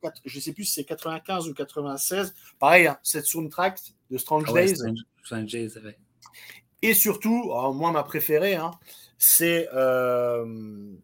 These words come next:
Speaker 1: c'est la, c'est la performance, je dis bien la performance de Juliette Lewis dans le film. Et la chanson s'appelle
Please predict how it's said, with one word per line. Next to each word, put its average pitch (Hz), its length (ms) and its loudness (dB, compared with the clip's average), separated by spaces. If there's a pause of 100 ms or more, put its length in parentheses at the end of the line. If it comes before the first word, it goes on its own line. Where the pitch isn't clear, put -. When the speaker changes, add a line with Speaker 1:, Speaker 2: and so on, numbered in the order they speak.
(220)
Speaker 1:
c'est 160 200 0
la, 147 380 4 (120)
c'est 139 380 -6
la 135 120 -2
performance, 196 840 4 (120)
je 107 120 -16
dis 127 80 -14
bien 170 140 -4
la 143 100 -4
performance 185 640 0
de 143 60 -8
Juliette 175 460 -2
Lewis 170 600 -4 (800)
dans 175 200 6
le 214 120 -2
film. 208 380 -6 (880)
Et 120 140 -8
la 135 100 -2
chanson 165 260 -2
s'appelle 151 360 0